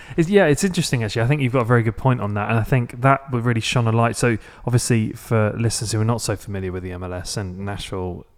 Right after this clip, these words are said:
the, the Nashville Soccer Club, but I don't know if you remember us talking a few episodes ago, but they got through to a final,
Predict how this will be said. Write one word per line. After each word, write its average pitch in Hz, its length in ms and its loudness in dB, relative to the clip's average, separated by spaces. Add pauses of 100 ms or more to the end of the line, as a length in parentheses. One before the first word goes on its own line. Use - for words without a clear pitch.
the, 101 100 -8
the 92 240 -10
Nashville 95 320 -10
Soccer - 300 -8
Club, 98 300 -8
but 92 180 -6 (480)
I 113 60 -4
don't 113 120 2
know 104 40 -2
if 101 80 -6
you 110 80 -4
remember 107 360 -4
us - 140 -2
talking 113 300 -2
a 101 60 -4
few - 120 -2
episodes - 400 -4
ago, 104 160 -2
but 104 140 -6
they 101 80 -4
got 107 160 -6
through 107 140 -6
to 104 120 -8
a - 20 -4
final, 101 680 -4